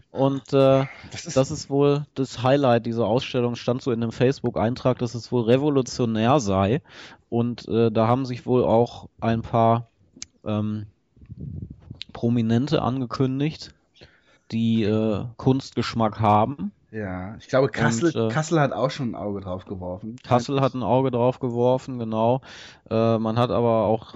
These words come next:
Speaker 1: äh, auf, drauf geachtet, dass die Putzfrauen nicht in diesen Raum reinkommen, weil man da ja dann immer davon ausgehen muss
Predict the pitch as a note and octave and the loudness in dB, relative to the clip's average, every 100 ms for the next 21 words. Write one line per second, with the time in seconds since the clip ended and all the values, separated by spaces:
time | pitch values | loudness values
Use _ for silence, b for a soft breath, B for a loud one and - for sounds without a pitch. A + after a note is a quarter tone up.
0 | - G#2 F#2+ G#2 A2+ - G#2 A2 A#2+ G#2+ | -8 -4 -2 -2 -4 -6 2 2 2 0
1 | G#2 - A#2+ A#2+ - G2+ C3 C3 - - | 0 -2 -4 -4 -4 -4 -2 -4 -6 0
2 | B2+ B2+ B2+ B2 b b b b - A#2+ | 2 2 -2 -10 b b b b -6 -4
3 | D3+ - B2 A#2+ A2 G#2+ G#2 A#2 C3 B2 | -2 -2 0 0 0 2 4 4 2 -2
4 | B2+ - B2+ C3+ D#3+ B B B B B | -2 -2 -2 -2 -10 B B B B B
5 | G#2+ A2+ A#2 A2+ A#2 A#2 A2+ A2+ G#2 G#2+ | 0 2 2 0 -4 0 0 2 -2 -4
6 | G2 A#2+ A2 F2 G#1+ F#2 G#2+ G#2+ F2+ A2+ | -4 0 0 -2 -6 -6 -4 -4 -2 -2
7 | - G2+ G2+ G2+ G2+ - | -4 -6 -4 -6 -6 -12